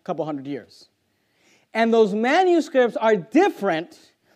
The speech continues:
than the manuscripts that all mankind has had for hundreds of years,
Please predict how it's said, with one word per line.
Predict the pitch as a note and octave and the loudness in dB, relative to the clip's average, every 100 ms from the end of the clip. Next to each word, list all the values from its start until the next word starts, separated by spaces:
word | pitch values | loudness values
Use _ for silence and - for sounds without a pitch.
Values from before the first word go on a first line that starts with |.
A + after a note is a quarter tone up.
| _ _ | _ _
than | F#3 A#3+ | 0 0
the | A#3+ | 2
manuscripts | A#3 A3+ C4 E4 E4+ - A#3 A#3 - | 2 2 2 2 0 0 2 2 4
that | A3 G3 - - | 4 4 0 0
all | G3+ B3+ E4 | 6 8 8
mankind | C#4 B3 B3+ B3 A3 A3 A#3 | 6 2 2 -2 -6 -4 -2
has | A3 | -4
had | - F3 D3+ G3 G3+ | -4 -8 -4 -4 -2
for | G3 | -2
hundreds | E3+ C4+ D#4 D#4 | 0 0 0 -4
of | D4+ | -8
years, | F#3 D#3 F#3+ A3 | -6 -2 0 -2